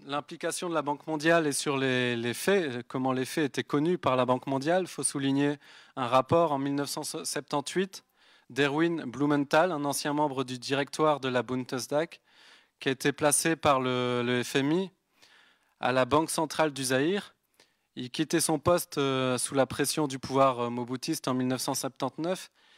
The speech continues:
et publiait, pas en se-, en septante-huit, mais en quatre-vingt-deux, un rapport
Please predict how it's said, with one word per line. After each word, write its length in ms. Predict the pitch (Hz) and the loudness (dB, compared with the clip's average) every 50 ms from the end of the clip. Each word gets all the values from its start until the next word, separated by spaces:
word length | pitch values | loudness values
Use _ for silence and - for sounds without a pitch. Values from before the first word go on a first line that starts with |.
| _ _ - | _ _ -4
et 120 | 139 131 | -4 -4
publiait, 560 | - - 160 139 143 147 156 160 170 180 - - _ _ _ _ _ _ _ _ - | -4 -6 -6 -6 -2 0 2 2 2 2 0 -6 _ _ _ _ _ _ _ _ -6
pas 80 | 143 | -4
en 80 | 143 135 | -4 -2
se-, 180 | - - 151 - | -2 -2 -2 0
en 220 | 147 139 135 131 | 0 0 0 0
septante-huit, 500 | - 147 131 - 160 147 - 190 - - | -2 -4 -2 -2 -2 -2 -2 -6 -6 -2
mais 80 | 151 139 | 0 0
en 80 | 135 | 0
quatre-vingt-deux, 760 | 127 - 180 170 - - 180 160 170 165 147 139 156 175 196 185 | 2 0 0 0 0 0 0 0 0 0 0 -2 -4 -4 -4 -4
un 140 | 165 151 147 | -4 -4 2
rapport 500 | 131 139 135 - 160 170 190 190 - | 2 2 2 4 2 2 2 0 -2